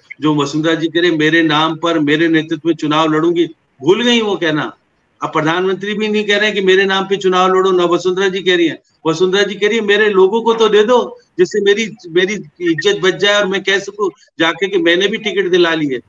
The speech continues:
जैसे अशोक गहलोत और सचिन पायलट के बीच में आपसी तालमेल होकर के दोनों ने कहा, "भाई अशोक जी ने तो उनको टिकट देने दिया जो मानेसर करके आए थे, उनको सबको टिकट देने के लिए मैंने आपत्ति नहीं की।" और फिर सचिन पायलट ने कहा, "मैंने भी आपत्ति नहीं की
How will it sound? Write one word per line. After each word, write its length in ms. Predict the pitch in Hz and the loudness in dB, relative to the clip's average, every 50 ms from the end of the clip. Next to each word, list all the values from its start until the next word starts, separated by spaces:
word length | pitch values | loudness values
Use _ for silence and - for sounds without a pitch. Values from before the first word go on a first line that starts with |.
| _ _ _ _ - | _ _ _ _ -2
जैसे 200 | 165 160 165 175 | -2 0 2 0
अशोक 320 | 165 170 - 196 190 165 | 0 2 2 2 2 4
गहलोत 300 | 185 185 190 202 202 202 | 2 2 2 2 0 0
और 220 | 202 180 165 143 - _ _ _ | 0 -2 -2 -4 -10 _ _ _
सचिन 340 | - 170 160 160 196 190 170 | -4 -4 -2 -2 -2 -2 0
पायलट 340 | 185 180 180 190 196 190 - | 0 0 0 0 -2 -4 -4
के 80 | 196 | -8
बीच 240 | 170 180 196 196 190 | -8 -8 -8 -8 -4
में 80 | 202 190 | -2 0
आपसी 320 | 170 175 - 180 - 208 | 0 0 0 -2 -6 -8
तालमेल 460 | - - 175 170 175 185 196 202 190 | -6 -2 -2 0 0 0 0 0 2
होकर 200 | 185 180 185 190 | 2 0 0 -2
के 140 | 180 165 190 | -2 0 0
दोनों 300 | 170 180 190 190 202 208 | 2 2 2 0 0 -2
ने 100 | 208 202 | -6 -4
कहा, 220 | - 214 214 214 185 | -2 -2 -2 -2 -2
"भाई 440 | - - _ _ _ _ 202 202 202 | -6 -10 _ _ _ _ 2 4 4
अशोक 340 | 185 - - 202 202 196 175 | 4 4 4 2 2 2 2
जी 80 | 208 | -2
ने 160 | 208 208 220 214 | 0 0 0 0
तो 300 | 214 220 214 208 208 - _ _ _ _ - | 0 0 0 0 0 -4 _ _ _ _ 0
उनको 240 | 175 180 190 202 233 | 0 0 2 2 0
टिकट 340 | 226 226 214 185 220 196 170 | -2 -2 -4 -6 -6 -2 0
देने 240 | 196 196 202 208 202 | 0 2 2 0 -4
दिया 220 | 180 202 226 226 | -2 0 0 0
जो 180 | 220 226 208 196 | 0 0 0 0
मानेसर 440 | 185 185 185 196 196 - - 196 | 0 0 0 0 -2 -4 -4 -4
करके 280 | 185 208 202 185 - 202 | -2 -2 -4 -2 0 0
आए 180 | 190 185 196 185 | 0 2 0 0
थे, 140 | 190 185 | 0 -2
उनको 300 | 165 156 170 180 175 190 | 0 2 2 2 2 0
सबको 260 | 175 - 202 208 233 233 | -2 -4 -4 -4 -2 -4
टिकट 320 | 233 226 190 220 202 170 | -4 -4 -8 -10 -6 -2
देने 240 | 190 190 185 185 190 | 0 0 0 0 0
के 120 | 165 185 | 0 0
लिए 180 | 190 190 196 185 | 0 2 2 2
मैंने 200 | 175 170 170 202 | 2 2 0 0
आपत्ति 420 | 190 185 185 - 185 165 - 185 | -2 -2 -2 -4 -8 -6 -4 -2
नहीं 140 | 180 180 170 | -2 -2 -2
की।" 120 | 156 151 - _ _ _ _ - | -4 -8 -12 _ _ _ _ -2
और 140 | 165 170 | 0 0
फिर 220 | 165 170 185 175 - 156 | 2 2 0 0 0 -4
सचिन 360 | 151 - 165 156 160 185 175 | -6 -6 -6 -2 -2 -2 -2
पायलट 320 | - 185 185 190 202 190 180 | 0 -2 -2 -2 -2 -4 -4
ने 80 | 208 | -6
कहा, 160 | 202 208 202 | -4 -2 -2
"मैंने 340 | 180 160 151 160 175 190 208 | 0 2 2 2 2 2 0
भी 140 | 208 226 226 | 0 0 0
आपत्ति 440 | 214 196 196 196 208 202 - - 208 | 0 0 -2 -2 -6 -8 -6 -8 -6
नहीं 140 | 208 226 226 | -6 -6 -8
की 220 | 214 220 208 220 | -8 -10 -12 -12